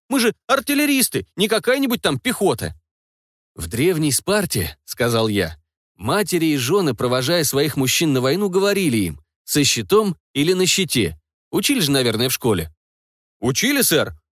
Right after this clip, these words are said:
подтвердил другой брат. «Так вот, моя наипервейшая задача, а также задача майора Слона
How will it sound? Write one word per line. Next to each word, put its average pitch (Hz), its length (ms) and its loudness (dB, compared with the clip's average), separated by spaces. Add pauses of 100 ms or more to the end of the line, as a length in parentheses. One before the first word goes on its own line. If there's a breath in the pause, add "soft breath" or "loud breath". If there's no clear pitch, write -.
подтвердил 127 500 -2
другой 123 320 0
брат. 107 280 -2 (680)
«Так 151 200 -2
вот, 170 480 0
моя 120 480 0
наипервейшая 127 840 0
задача, 110 600 0 (240 loud breath)
а 110 120 0
также 185 300 0
задача 143 420 0
майора 127 360 2
Слона 120 520 0